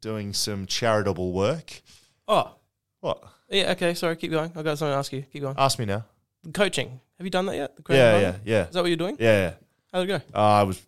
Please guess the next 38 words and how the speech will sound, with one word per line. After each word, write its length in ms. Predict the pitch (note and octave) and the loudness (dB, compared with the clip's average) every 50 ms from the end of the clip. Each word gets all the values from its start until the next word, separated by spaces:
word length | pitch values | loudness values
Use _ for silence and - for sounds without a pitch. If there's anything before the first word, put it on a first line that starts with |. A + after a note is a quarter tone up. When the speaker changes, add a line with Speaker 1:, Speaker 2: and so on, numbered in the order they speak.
| _ _ | _ _
Speaker 1:
really 280 | G2+ G#2+ A2+ G#2+ F#2 D#2+ | -8 -4 -2 -2 -2 -2
heavy. 300 | E2+ F#2 E2 E2 D2+ - - _ _ _ | -4 -6 -6 -6 -10 -12 -18 _ _ _
Yeah, 180 | G#2 G2+ G2 G2 | 0 0 2 2
it 20 | |
was 140 | F2 E2 - - _ | 0 -2 -6 -8 _
like, 160 | G2 F#2 F2+ - _ _ _ _ _ _ _ _ _ _ | -6 -6 -6 -8 _ _ _ _ _ _ _ _ _ _
yeah, 120 | - F#2+ F#2+ | -6 -6 -4
it 60 | F2+ | -4
was 260 | F#2+ F#2 F2+ - - - _ _ | -4 -4 -4 -4 -4 -6 _ _
really 260 | F#2+ G#2 G#2 G2 F#2 | -8 -6 -4 -4 -4
hard. 300 | D#2+ E2+ F#2 F2 F2 E2+ - _ _ _ _ - | -4 -4 -4 -4 -4 -6 -8 _ _ _ _ -12
Um, 300 | E2+ F2 E2+ E2 E2+ F2 | -8 -8 -8 -8 -6 -4
Speaker 2:
To, 60 | F2 | -2
Speaker 1:
lot, 220 | G2+ G#2 - - - | 0 0 -2 -2 -2
Speaker 2:
to, 80 | - D3 | -2 0
Speaker 1:
lo-, 160 | C#3 C#3+ C#3+ | 2 0 0
Speaker 2:
to 200 | C#3 - - B2 | -2 -6 -4 4
Speaker 1:
lot 80 | C3 C#3 C#3+ | 4 4 4
of, 60 | C#3 | 6
Speaker 2:
coach 0 | |
the 60 | B2 | 4
Speaker 1:
nah, 200 | B2+ B2 B2 A#2+ B2+ | 4 6 6 6 4
I 40 | B2+ | 4
Speaker 2:
boys? 80 | C#3 | 2
Speaker 1:
didn't 180 | C3 A#2+ A#2 - | 0 -2 -2 -4
co-, 80 | B2+ | -6
didn't 200 | - C3+ B2+ A#2 | -6 -6 -6 -4
coach. 440 | - A#2 G#2+ A2 G#2+ - - - - - | 0 2 2 2 2 0 -4 -8 -6 -4
I 340 | G2 G#2 G#2 G#2 G2 G2+ G2 | -4 -2 0 0 0 0 -2
pre-, 240 | F#2 - G2+ G#2 - | -4 -8 -10 -10 -8
I 120 | - A2 G#2+ | -6 -8 -8
presented 560 | - - - G#2+ G2+ F#2+ G#2+ G#2 G2+ G2+ F#2+ | -8 -10 -12 -10 -6 -4 -2 -2 -2 -4 -6
at 80 | G2+ - | -6 -6
the 100 | G2 G#2 | -6 -6
end 120 | F#2+ F#2+ | -6 -6
of 60 | F#2+ | -8
the 80 | F#2 F2 | -6 -4
day. 340 | F#2 F#2+ F#2 F#2 F2+ F2+ | -4 -2 -2 -2 -4 -6